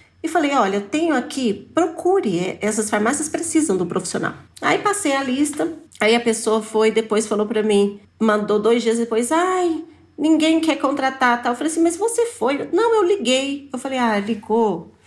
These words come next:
Então, assim, olha, difícil, difícil, porque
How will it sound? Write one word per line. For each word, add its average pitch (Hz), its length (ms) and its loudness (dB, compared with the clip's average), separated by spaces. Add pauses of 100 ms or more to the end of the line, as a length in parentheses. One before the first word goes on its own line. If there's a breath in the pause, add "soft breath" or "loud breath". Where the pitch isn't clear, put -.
(380 soft breath)
Então, 285 300 0
assim, 214 500 0
olha, 180 380 2
difícil, - 760 -6 (380)
difícil, 214 800 -4 (280 loud breath)
porque 240 440 0